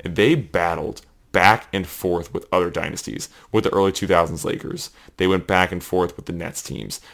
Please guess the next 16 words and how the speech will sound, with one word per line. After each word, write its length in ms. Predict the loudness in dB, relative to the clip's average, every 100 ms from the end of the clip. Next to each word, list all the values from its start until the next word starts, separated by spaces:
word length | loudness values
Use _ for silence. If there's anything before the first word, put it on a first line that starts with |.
| -2
Then 140 | 2
all 140 | 4 4
of 60 |
a 40 | 2
sudden, 300 | 2 0 2
now 180 | 2 2
they're 120 | 2
battling 480 | 2 2 0 -2 0
the 80 |
next 500 | 2 2 0 -4 -8
Lakers 380 | -2 -2 -2 -6
series, 420 | -6 -6 -6 -8 -12 -12
then 120 | -6 0
the 60 |
Boston 340 | 6 6 6 -2
Celtics, 560 | 0 0 -2 -10 -12